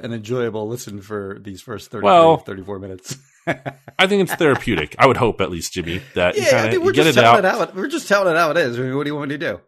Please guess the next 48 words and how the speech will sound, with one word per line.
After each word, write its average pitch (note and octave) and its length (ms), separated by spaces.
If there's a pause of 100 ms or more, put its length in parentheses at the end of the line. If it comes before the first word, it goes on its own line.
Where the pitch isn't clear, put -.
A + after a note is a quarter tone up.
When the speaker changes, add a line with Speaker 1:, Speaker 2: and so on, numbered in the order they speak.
(760)
Speaker 2:
So - 100
I D3+ 80
don't F#3 140
know C3+ 220
how A#2 180
it G2 60
Speaker 1:
They, G#2 60
Speaker 2:
works. G#2+ 200
Maybe G2 320
Speaker 1:
they, D#3 420
they E3 140
played F#3 280
bad. F#3 140
They A2+ 160
go, B2+ 140
they C3 100
lost C#3 280
to E3+ 100
a - 20
bad E3 240
team. C3 200
What A2 80
do A#2+ 40
you A#2+ 60
want B2 140
me C3 80
to A#2+ 40
do? G2 140 (960)
Speaker 2:
Uh, E2 400
that's F#2+ 140
what F2+ 100
Francesa F#2 500
would G#2 120
have D#3+ 40
been D2+ 140
saying D2 400
if D#2+ 240
the D#2+ 80
Eagles, E2 560 (100)
uh, D2+ 120
actually F2+ 720
won, E2 340 (180)
uh, D#2+ 280 (260)
and E2 300
beat A#2+ 140
the F2+ 60
Giants. D2 400
Uh, G#2 300